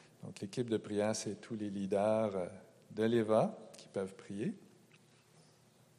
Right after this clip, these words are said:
Et pendant que ces gens-là s'avancent, je vais faire ma conclusion. Donc, vous pouvez commencer à vous avancer.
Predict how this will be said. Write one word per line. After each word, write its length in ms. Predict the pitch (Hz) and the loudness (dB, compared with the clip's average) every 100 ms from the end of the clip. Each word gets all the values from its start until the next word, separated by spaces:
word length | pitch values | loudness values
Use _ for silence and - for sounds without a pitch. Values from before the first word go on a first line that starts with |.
| _ _ _ _ _ - - - - - - - - - - - - - | _ _ _ _ _ -16 -16 -16 -20 -20 -20 -20 -20 -20 -20 -20 -20 -6
Et 100 | 120 | 0
pendant 260 | 143 156 160 | 4 4 4
que 60 | |
ces 160 | - 135 | 4 4
gens-là 260 | 131 143 175 | 6 8 8
s'avancent, 400 | 151 139 202 175 | 8 8 6 6
je 80 | |
vais 80 | 135 | 4
faire 220 | 127 143 | 6 6
ma 120 | 147 127 | 6 4
conclusion. 680 | 135 131 135 110 113 165 | 2 0 0 2 4 4
Donc, 240 | 233 143 123 | 4 2 -2
vous 120 | - | -8
pouvez 120 | - 160 | -6 0
commencer 380 | 143 127 120 | 2 2 2
à 40 | 131 | 0
vous 160 | 113 110 | 2 0
avancer. 500 | 104 101 - - | 0 -2 -2 -4